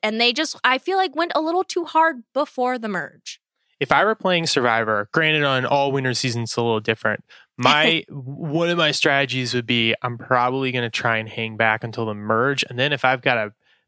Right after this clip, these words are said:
Speaker 2: backstab and betray and do whatever, that's all happening at the merge and, and there on out.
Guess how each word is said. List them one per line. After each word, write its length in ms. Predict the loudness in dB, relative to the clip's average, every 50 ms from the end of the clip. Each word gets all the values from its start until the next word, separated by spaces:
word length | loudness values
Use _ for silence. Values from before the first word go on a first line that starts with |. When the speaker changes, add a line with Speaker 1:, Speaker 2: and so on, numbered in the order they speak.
| _ 0 0
Speaker 2:
backstab 840 | 2 2 0 -2 -4 -4 -4 -2 -2 0 2 2 2 0 0 -4 -8 -14 _ _ _ _ -10
and 140 | -10 -10 -10
betray 640 | -10 -8 -6 -4 0 0 2 2 2 0 0 -2
and 160 | -6 -8 -6
do 140 | -4 -2 0
whatever, 420 | 0 0 0 0 -2 -2 -2 -4 -4 0
that's 220 | 2 2 2 2 2
all 120 | 0 0 2
happening 360 | 0 0 -2 -4 -8 -10 -10
at 80 | -12 -12
the 60 | -12
merge 480 | -12 -10 -10 -10 -8 -6 -4 -4 -4 -4 -4
and, 300 | -6 -6 -6 -8 -12 -8 -6
and 340 | -6 -6 -6 -8 -12 -16 -20 _ _ _ _ _
there 160 | 2 2 2 2
on 120 | -2 -2
out. 220 | -4 -4 -6 -8